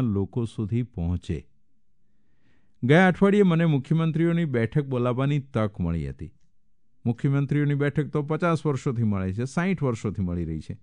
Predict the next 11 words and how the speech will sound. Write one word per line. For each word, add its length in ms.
પરંતુ 320
આ 140
વખતે 460
પ્રધાનમંત્રીના 920
નિવાસસ્થાને 640
મળવાનું 520
થયું 380
અને 180
તેનાથી 560
પણ 200
વિશેષ 460